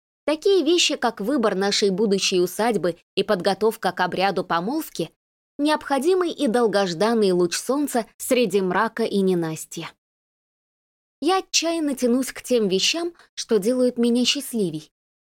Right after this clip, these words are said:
как будто надеюсь, что ими можно насытиться. Словно знаю, что это счастье будет моим спасительным светом в час беспроглядной тьмы. Я не говорила об этом Делайлу,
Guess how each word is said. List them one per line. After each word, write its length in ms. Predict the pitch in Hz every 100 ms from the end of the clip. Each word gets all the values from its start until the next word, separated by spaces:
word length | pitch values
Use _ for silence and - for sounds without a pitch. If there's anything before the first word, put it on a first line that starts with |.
| _ _
как 160 | 285 254
будто 280 | 381 381
надеюсь, 500 | 294 277 233 311 254
что 260 | - - -
ими 260 | 269 269 247
можно 360 | 233 254 233
насытиться. 760 | 233 262 - 202 - - - - _ _ _ _ _ _
Словно 400 | - 320 294 302
знаю, 360 | 254 320 277 175
что 180 | -
это 200 | 190 180
счастье 520 | 196 - 262 247 202 175
будет 320 | 190 202 202
моим 260 | 190 208
спасительным 720 | 196 - 180 214 208 190 190 190
светом 500 | - 240 254 156 151 _ _ _
в 20 |
час 260 | - 208 175
беспроглядной 720 | 185 - 196 185 185 165 180
тьмы. 380 | 190 - 185 151 _ _ _ _ _ _ _ _
Я 200 | 240 359
не 120 | 403
говорила 560 | 320 285 320 370 302 190
об 120 | 180
этом 280 | 190 180 180
Делайлу, 520 | 185 196 277 220 165